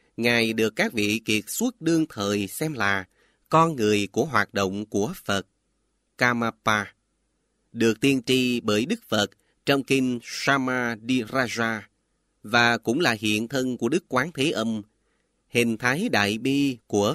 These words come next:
Phật tánh. Dusum Changpa về sau lập ra ba trung tâm chính của phái Kamakachu ở Tuklung Tsufu, gần Lhasa, Kamagon ở tỉnh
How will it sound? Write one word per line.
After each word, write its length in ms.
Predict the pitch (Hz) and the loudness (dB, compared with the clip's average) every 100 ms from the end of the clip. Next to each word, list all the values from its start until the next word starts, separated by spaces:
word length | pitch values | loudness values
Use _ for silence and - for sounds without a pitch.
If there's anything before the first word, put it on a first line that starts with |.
| - | -2
Phật 180 | 110 - _ | -4 -4 _
tánh. 280 | 107 110 151 _ _ _ _ _ _ _ _ _ _ _ _ - | -8 -8 -14 _ _ _ _ _ _ _ _ _ _ _ _ -8
Dusum 680 | 120 143 127 - 139 127 117 - | 0 2 2 0 0 0 -2 -2
Changpa 640 | 131 120 - 117 113 107 - _ _ _ | -2 -2 0 0 0 -4 -12 _ _ _
về 240 | 110 120 113 | 2 4 4
sau 440 | - 143 147 127 | 0 0 0 0
lập 260 | 110 104 123 | 0 0 0
ra 300 | 131 127 120 | 0 0 -2
ba 280 | 127 131 | 0 0
trung 280 | 123 139 120 | 0 -2 0
tâm 220 | 123 120 | 0 0
chính 400 | 107 117 127 190 | 0 -2 -2 -8
của 180 | 208 107 | -2 -2
phái 460 | 101 120 120 160 226 _ - | 0 0 0 -4 -10 _ -2
Kamakachu 920 | 135 127 120 - 120 - 120 113 107 _ _ _ _ | 0 0 0 0 -2 0 0 0 -2 _ _ _ _
ở 300 | 110 107 127 - | 4 4 2 2
Tuklung 560 | 147 135 131 131 131 117 - _ _ | 2 2 2 2 2 -2 -10 _ _
Tsufu, 720 | 131 - - 135 - 127 120 107 _ _ _ _ | -6 -4 -2 -4 0 0 0 -4 _ _ _ _
gần 320 | 107 120 113 | 0 2 2
Lhasa, 720 | 110 127 135 131 - 127 117 - _ _ _ _ _ _ _ _ _ _ _ | 2 0 -2 -6 -4 -4 -4 -8 _ _ _ _ _ _ _ _ _ _ _
Kamagon 800 | 147 143 139 135 120 127 127 120 - _ _ | 2 2 2 0 0 2 2 0 -6 _ _
ở 120 | 110 | 0
tỉnh 300 | 123 110 110 | 2 0 0